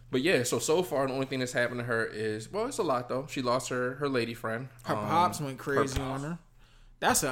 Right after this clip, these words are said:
Speaker 2: uh, that's a he-, I don't know if that's a heavy scene or not.
Speaker 1: Nah, that's heavy. Her pops
Speaker 2: That's
Speaker 1: went
Speaker 2: a
Speaker 1: crazy on her
Speaker 2: heavy
Speaker 1: for her, uh,
Speaker 2: scene.
Speaker 1: her sexuality more
Speaker 2: Yep.
Speaker 1: than anything. Like, he's okay with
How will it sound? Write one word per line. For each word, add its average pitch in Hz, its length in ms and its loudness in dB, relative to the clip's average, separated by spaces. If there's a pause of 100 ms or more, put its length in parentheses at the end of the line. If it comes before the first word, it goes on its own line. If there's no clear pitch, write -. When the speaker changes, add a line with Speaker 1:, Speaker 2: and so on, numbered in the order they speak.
Speaker 2:
uh, 110 360 -6
that's - 220 6
a - 20 4
he-, 151 140 2
I 185 80 2
don't 277 200 4
know 202 60 6
if 156 80 2
that's 196 160 4
a 127 100 0
heavy 170 360 0
scene 202 360 4
or 208 80 2
not. 214 400 2
Speaker 1:
Nah, 120 140 4
that's 185 100 4
heavy. 170 240 6
Her 139 120 2
pops 147 160 6
Speaker 2:
That's - 120 10
Speaker 1:
went 151 120 4
Speaker 2:
a - 20 -4
Speaker 1:
crazy 156 340 6
on 208 200 10
her 131 80 6
Speaker 2:
heavy - 120 2
Speaker 1:
for - 160 6
her, - 80 6
uh, - 80 10 (280)
Speaker 2:
scene. 113 80 2
Speaker 1:
her 117 100 4
sexuality 117 720 2
more 117 200 4
Speaker 2:
Yep. 120 120 2
Speaker 1:
than 113 80 0
anything. 113 360 -4 (420)
Like, 117 120 2
he's 147 160 2
okay 139 300 4
with 113 260 -2